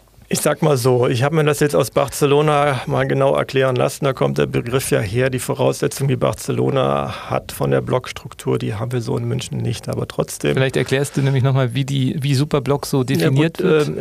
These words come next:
Speaker 1: in, in Barcelona gibt es ein sehr, ich sag mal, klar gerastertes System an, an, an Straßen mit, mit großen Blöcken, wo dann außen, außen die Straßen sind.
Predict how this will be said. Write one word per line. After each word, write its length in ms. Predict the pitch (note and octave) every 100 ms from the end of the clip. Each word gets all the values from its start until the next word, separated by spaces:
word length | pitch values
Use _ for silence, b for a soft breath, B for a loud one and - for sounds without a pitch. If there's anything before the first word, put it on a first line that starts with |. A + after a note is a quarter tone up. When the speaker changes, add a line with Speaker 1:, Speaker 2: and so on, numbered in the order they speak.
| -
Speaker 1:
in, 180 | D3+ D#3
in 160 | C#3+
Barcelona 640 | C3+ C#3 - C3 D3 D3
gibt 260 | C3 D#3 -
es 140 | C3+
ein 100 | C#3
sehr, 800 | B2+ B2 C3 C#3 C3+ C#3 C#3+ C#3 C3+
ich 80 |
sag 200 | B2 C3
mal, 580 | C3+ C2+ C2+ C2+ C2+ - A2 D3+
klar 800 | - C3 C3 C3+ - - - C#3 -
gerastertes 800 | D#3+ B2+ A#2+ B2+ - C#3 C3 -
System 600 | A#2 - - B2 C3+ D#3
an, 160 | C#3 C#3+
an, 220 | D2 D3
an 140 | D3
Straßen 600 | - - C2+ D2 - D2
mit, 140 | C2+ C#2
mit 180 | C2+
großen 720 | - B2 C3+ - D3 C3+ A#2+
Blöcken, 580 | A#2+ B2+ D3 D#3+ D3+ D3
wo 140 | C3 C3
dann 260 | C3 C3
außen, 400 | C3+ C3 - C3+
außen 300 | C3 B2+ C3+
die 80 | B2+
Straßen 520 | - - B2+ C3+ D3+
sind. 360 | C3 C#3 C#3+